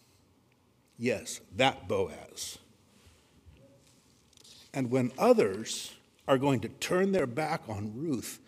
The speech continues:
because she's a Moabite, Boaz will have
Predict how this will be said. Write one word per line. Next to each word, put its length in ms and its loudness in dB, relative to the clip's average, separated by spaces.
because 540 0
she's 440 -2
a 80 2
Moabite, 920 0
Boaz 800 6
will 160 0
have 360 -4